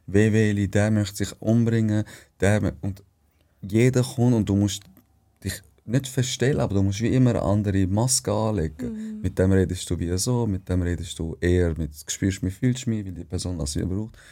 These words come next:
Speaker 1: Und Akutpsychiatrie, ich will nicht zu gross reden, aber würde ich, glaub, auch nicht mehr wollen schaffen.
Speaker 2: Mhm.
Speaker 1: Würde ich auch nicht mehr wollen schaffen. Vor allem, und das ist nochmal ein Appell an unsere schöne Gesellschaft, äh, die Berufe sind einfach maximal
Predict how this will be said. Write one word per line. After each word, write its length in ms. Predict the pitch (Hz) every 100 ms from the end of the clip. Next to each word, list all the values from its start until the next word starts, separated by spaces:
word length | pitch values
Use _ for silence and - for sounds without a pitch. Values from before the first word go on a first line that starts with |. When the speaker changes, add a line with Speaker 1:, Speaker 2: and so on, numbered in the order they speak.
| - - _ _
Speaker 1:
Und 300 | 95 98 98 - _ -
Akutpsychiatrie, 840 | 95 - 135 - 147 - 131 127
ich 160 | 107 -
will 80 | 92
nicht 220 | 104 127
zu 100 | -
gross 400 | - 107 117 -
reden, 280 | 107 110 117
aber 360 | 104 90 87 85 - _ _ _ _ _ _ _ _
würde 160 | 92 76
ich, 80 |
glaub, 140 | 76 62
auch 120 | 85
nicht 100 | 95
mehr 120 | 95
wollen 140 | 87 90
schaffen. 360 | - - - 233
Speaker 2:
Mhm. 400 | 214 214 214 214 _ _ _ -
Speaker 1:
Würde 120 | -
ich 60 | 95
auch 100 | 85
nicht 80 | 90
mehr 80 | 87
wollen 120 | 82
schaffen. 440 | - - - - - - _
Vor 240 | - 101
allem, 480 | 87 113 127 156 190
und 180 | 101 98
das 120 | 98
ist 80 | -
nochmal 300 | 92 90 78
ein 100 | 65
Appell 460 | 82 - 95 - -
an 160 | 92 -
unsere 260 | 90 87
schöne 280 | - 92 85
Gesellschaft, 560 | - - 131 - 160 - - - - _ -
äh, 340 | 92 92 92
die 160 | - 95
Berufe 440 | - 95 110 127
sind 180 | 131 -
einfach 420 | 85 92 92 -
maximal 1040 | 90 92 101 117 - - 98 92 98 110